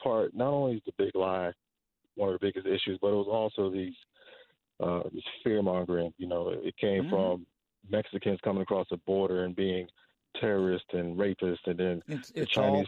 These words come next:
Speaker 2: all part.
Speaker 1: flew.
Speaker 2: It's all part of the sa-, that's right. So the, yesterday it was the, the Mexicans, four years ago, um, <clears throat> now it's the, uh, and then it's black folk,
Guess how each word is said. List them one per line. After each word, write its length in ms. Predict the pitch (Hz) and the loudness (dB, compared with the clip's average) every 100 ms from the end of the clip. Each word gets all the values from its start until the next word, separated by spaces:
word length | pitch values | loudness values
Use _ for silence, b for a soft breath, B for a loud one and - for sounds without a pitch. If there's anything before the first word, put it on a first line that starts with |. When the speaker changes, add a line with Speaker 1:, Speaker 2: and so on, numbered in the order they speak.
| - | 0
Speaker 2:
all 80 | |
part. 160 | 143 139 | 2 2
Speaker 1:
flew. 100 | 135 | 0
Speaker 2:
It's 240 | 127 113 - | -4 -6 -2
all 260 | 123 143 | 0 0
part 320 | 143 139 117 110 | 0 0 0 0
of 120 | 95 | -6
the 100 | 98 | -8
sa-, 160 | - 120 - | -8 -12 -8
that's 320 | 117 110 - | -6 -6 -4
right. 280 | 104 85 82 | -4 -4 -8
So 220 | - 110 | -8 -8
the, 240 | 85 110 87 | -6 -10 -10
yesterday 580 | - 120 - 131 139 139 | -6 -4 -4 -8 -4 -2
it 80 | 131 | -2
was 240 | 107 95 - | -4 -6 -8
the, 180 | 110 90 - - | -8 -8 -10 -20
the 400 | - 90 104 92 - | -20 -10 -8 -8 -8
Mexicans, 920 | 104 113 139 - 143 139 131 127 - b b b b b _ | -6 -4 -6 -8 -10 -6 -6 -6 -10 b b b b b _
four 220 | 135 147 | -6 -4
years 340 | 120 123 120 110 | 0 0 0 -4
ago, 500 | 117 120 120 120 113 _ _ _ _ - - | -2 0 0 -2 -6 _ _ _ _ -20 -10
um, 520 | 110 107 98 95 101 - - | -4 -2 0 -2 -4 -10 -10
<clears throat> 140 | - | -2
now 800 | 240 247 165 113 101 113 123 131 | 2 2 2 0 0 0 2 2
it's 240 | 131 - - | 0 -4 -8
the, 420 | 120 117 113 107 _ _ _ _ - | -4 -2 -4 -8 _ _ _ _ -10
uh, 360 | 101 95 95 101 - | -4 -2 0 -2 -6
and 260 | 120 104 104 | -8 -6 -4
then 180 | 123 127 | -2 0
it's 200 | 120 101 | -2 -4
black 440 | 113 123 131 - | 0 2 0 -2
folk, 380 | 139 127 127 123 | -2 0 0 -4